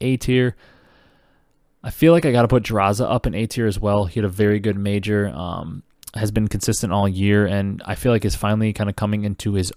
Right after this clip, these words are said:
own a little bit more on that flex role. Uh, obviously using an A R a little more heavy. I really like where Draza's at. I think he has potential to have a, a takeover event, and, um,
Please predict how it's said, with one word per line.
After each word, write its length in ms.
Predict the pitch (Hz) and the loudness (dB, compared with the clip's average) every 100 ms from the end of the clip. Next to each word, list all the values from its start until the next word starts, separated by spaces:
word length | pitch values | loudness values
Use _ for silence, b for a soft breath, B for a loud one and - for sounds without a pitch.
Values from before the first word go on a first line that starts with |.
| - | -2
own 300 | 107 117 123 | 2 4 2
a 60 | |
little 200 | 113 123 | 2 2
bit 80 | 120 | 2
more 180 | 123 120 | 2 0
on 60 | 120 | 0
that 160 | 90 | -2
flex 400 | - 123 120 - | -2 -2 0 0
role. 320 | 123 123 120 B B B B - | 2 2 2 B B B B -8
Uh, 360 | 87 78 80 - | -2 -2 -2 -4
obviously 340 | 107 107 - | -4 -2 -2
using 320 | 110 110 98 104 | 0 2 2 0
an 80 | |
A 120 | 78 101 | 2 2
R 100 | 98 | 4
a 80 | |
little 120 | 101 101 | 2 0
more 120 | 95 | 0
heavy. 260 | 95 101 | 0 0
I 80 | 90 | 0
really 240 | 95 120 135 | 8 10 12
like 180 | 110 | 10
where 120 | 110 101 | 6 2
Draza's 360 | 98 98 98 | 2 2 0
at. 140 | 98 95 | 0 0
I 80 | |
think 220 | 92 101 107 | -2 -4 -4
he 60 | |
has 100 | 98 | 0
potential 340 | - 98 95 98 | 0 0 -4 -4
to 260 | 98 98 | -4 -4
have 160 | 98 95 | -4 -4
a, 260 | 92 90 - | -4 -4 -8
a 120 | 95 | -6
takeover 420 | - 107 110 104 | -2 0 0 0
event, 300 | 98 101 101 | 0 0 -2
and, 160 | 104 98 b b b b b | -4 -6 b b b b b
um, 500 | 87 78 78 - 120 | -6 -4 -4 -8 -12